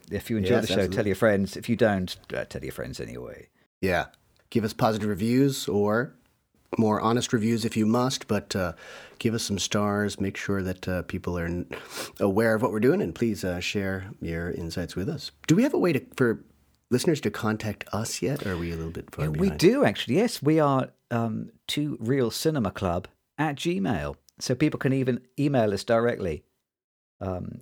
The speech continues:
Speaker 1: or you can, or you can, can tweet us. I feel like that's gonna turn into Musk us, isn't it? You can Elon us
Speaker 2: Oh,
Speaker 1: at,
Speaker 2: God.
Speaker 1: at Two Real Cine Club.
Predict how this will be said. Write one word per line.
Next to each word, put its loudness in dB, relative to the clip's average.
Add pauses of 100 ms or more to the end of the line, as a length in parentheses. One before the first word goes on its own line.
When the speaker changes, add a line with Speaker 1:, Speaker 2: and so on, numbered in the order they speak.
Speaker 1:
or 6
you 2
can, 0
or 4
you 2
can, -2 (120)
can -4 (340)
tweet -10 (260)
us. -8
I -4
feel 2
like 2 (180)
that's 0
gonna 0
turn 0
into 0
Musk 0 (100)
us, -4
isn't -4
it? -2
You -2
can 0
Elon 4
us -2
Speaker 2:
Oh, -2
Speaker 1:
at, -6
Speaker 2:
God. -2
Speaker 1:
at -4
Two 0
Real 0
Cine -4
Club. -4